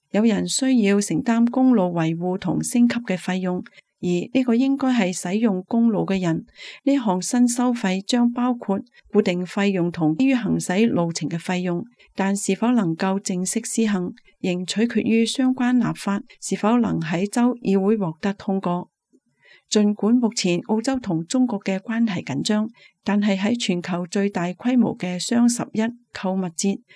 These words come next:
澳洲嘅產品喺大陸仍深受消費者嘅歡迎。澳洲跨境貿易行業嘅一家重要經銷商表示，喺雙十一當日二十四小時裏面，近八億中國消費者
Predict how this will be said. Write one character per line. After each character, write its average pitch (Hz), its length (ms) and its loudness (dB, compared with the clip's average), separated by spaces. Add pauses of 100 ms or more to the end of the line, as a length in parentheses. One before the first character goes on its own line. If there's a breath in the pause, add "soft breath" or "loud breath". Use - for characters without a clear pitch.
(160 soft breath)
澳 233 140 4
洲 269 200 0
嘅 202 180 0
產 196 320 -4
品 202 260 -2
喺 202 160 -2
大 175 200 -4
陸 180 260 -2 (100)
仍 180 240 0
深 262 300 4
受 185 320 0
消 262 200 0
費 196 220 -2
者 165 120 -2
嘅 190 160 -4
歡 208 240 0
迎。 175 240 0 (380 soft breath)
澳 240 100 4
洲 262 240 0
跨 294 260 -2
境 233 300 2
貿 202 120 0
易 202 120 0
行 165 240 -2
業 175 160 -4
嘅 208 200 0
一 240 120 -2
家 233 240 0
重 202 200 -4
要 185 240 -4
經 240 200 6
銷 240 240 2
商 233 260 0
表 151 140 0
示， - 260 -2 (460 loud breath)
喺 202 160 2
雙 262 260 2
十 254 260 0
一 220 220 2
當 247 240 4
日 220 60 2
二 - 240 -2
十 175 240 -4
四 185 240 0
小 175 280 0
時 156 280 2
裏 156 180 2
面， 190 220 -2 (420 loud breath)
近 196 220 0
八 220 140 -2
億 240 180 4
中 262 260 2
國 202 220 -2
消 - 180 0
費 190 220 0
者 156 100 -2